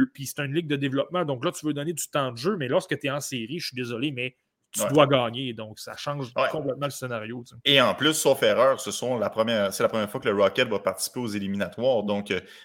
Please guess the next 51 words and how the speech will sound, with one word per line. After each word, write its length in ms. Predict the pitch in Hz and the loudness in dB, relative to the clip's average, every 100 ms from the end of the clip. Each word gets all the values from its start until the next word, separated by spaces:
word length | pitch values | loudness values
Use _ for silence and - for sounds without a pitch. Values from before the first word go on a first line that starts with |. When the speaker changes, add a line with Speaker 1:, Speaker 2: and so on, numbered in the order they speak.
| - | -8
Speaker 2:
euh, 360 | 92 92 87 82 - | -2 0 0 -4 0
ils 180 | 123 113 | 0 4
veulent 300 | 123 151 110 | 8 8 8
bien 280 | 117 123 117 | 4 4 6
faire, 600 | - 120 165 214 185 - | 6 8 6 4 0 -4
et 180 | 117 120 | -4 4
comme 180 | 143 147 | 4 4
on 100 | 127 | 2
le 40 | |
mentionnait 340 | 120 117 127 131 | 4 2 0 0
tout 140 | 120 | 0
à 80 | 104 | 2
l'heure, 180 | 123 120 | 4 4
le 80 | |
Canadien 360 | 104 107 104 123 | 2 0 -2 -2
de 40 | |
Montréal 300 | 117 104 123 | 2 4 4
est 140 | 123 120 | 0 -4
éliminé. 560 | 104 98 95 120 175 - - _ 101 | -6 -6 -2 -2 -2 -8 -20 _ -4
Oui, 160 | 139 | 2
il 60 | 151 | 6
y 40 | |
aura 240 | 110 113 107 | 6 6 4
de 120 | 104 | 2
l'intérêt 540 | 98 104 110 101 123 | 0 0 2 4 4
pour 160 | - 104 | 2 0
la 100 | 98 | 2
L 80 | 104 | 2
H 180 | 104 | -2
J 80 | 110 | -2
M 100 | 95 | -4
Q, 160 | - 156 | -6 -12
mais 80 | 127 | -2
il 20 | |
y 60 | 104 | 0
aura 100 | 101 | 0
aussi 300 | 110 - 139 | -2 -4 -6
de 80 | 120 | -2
l'intérêt, 560 | 104 - 101 110 127 - _ - | -2 0 0 2 0 -2 _ -4
euh, 120 | 90 - | -4 -2
pour 160 | 120 117 | -2 2
le 80 | 107 | 4
Rocket. 360 | 101 95 135 | 4 4 2
Je 40 | - | 0
suis 80 | |
convaincu 340 | 131 117 107 - | -6 -4 -4 -4
que 80 | - | -4
la 100 | 101 | 0
Place 320 | 117 107 107 | 2 2 4
Belle, 280 | 123 120 92 - - _ 95 | 4 4 0 -12 -20 _ -2
euh, 240 | 95 | 0